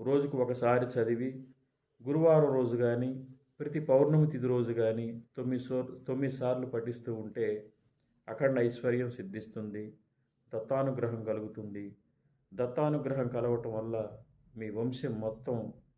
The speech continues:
వృద్ధి చెందుతుంది. మీ వంశానికి ఉత్తమ గతులు ప్రాప్తిస్తాయి.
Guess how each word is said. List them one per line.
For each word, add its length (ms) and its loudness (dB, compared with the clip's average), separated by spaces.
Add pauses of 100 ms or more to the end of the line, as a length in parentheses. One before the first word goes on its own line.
(2250)
వృద్ధి 240 -4
చెందుతుంది. 800 -2 (400)
మీ 120 -4
వంశానికి 760 -4
ఉత్తమ 420 -4
గతులు 280 0
ప్రాప్తిస్తాయి. 960 -6